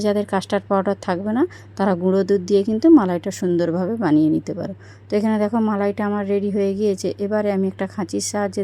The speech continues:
দেখো কেকটার উপরে এইভাবে অসংখ্য ছিদ্র করে দিচ্ছি, কারণ যখন মালাইটা আমি এর মধ্যে দেবো, তাহলে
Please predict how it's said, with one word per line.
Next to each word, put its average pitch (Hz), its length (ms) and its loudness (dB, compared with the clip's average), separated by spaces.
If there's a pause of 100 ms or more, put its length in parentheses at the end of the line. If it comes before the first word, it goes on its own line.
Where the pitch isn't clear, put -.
দেখো 196 200 -2 (480)
কেকটার 208 440 2
উপরে 202 280 0
এইভাবে 202 320 0
অসংখ্য 208 320 -2 (100)
ছিদ্র 180 240 0 (140)
করে 175 220 2
দিচ্ছি, 151 260 -4 (400)
কারণ 196 200 2 (140)
যখন 202 180 0 (120)
মালাইটা 196 420 0
আমি 208 180 2
এর 202 140 0
মধ্যে 202 300 0
দেবো, 208 180 0 (120)
তাহলে 196 200 -2